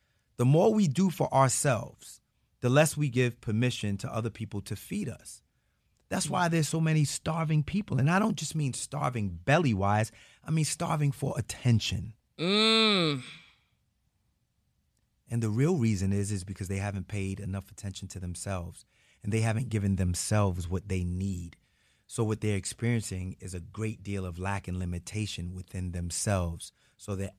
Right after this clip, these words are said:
Speaker 1: outwardly seeking attention that's not being given to them
Speaker 2: Yeah.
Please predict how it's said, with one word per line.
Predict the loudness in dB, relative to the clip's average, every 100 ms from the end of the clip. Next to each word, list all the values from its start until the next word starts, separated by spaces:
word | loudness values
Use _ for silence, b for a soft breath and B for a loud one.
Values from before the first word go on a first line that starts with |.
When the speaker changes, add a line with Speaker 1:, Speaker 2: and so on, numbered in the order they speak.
| -4
Speaker 1:
outwardly | -2 0 -2 -4 -4 -2
seeking | 2 4 6 8 8 6 2 2 0
attention | -8 -6 -6 -6 -6 -8 -10 b b
that's | 4 6 8
not | 8 8 8
being | 8 10 8
given | 6 4 4
to | 2 2
them | 2 0 -2
Speaker 2:
Yeah. | -6 -10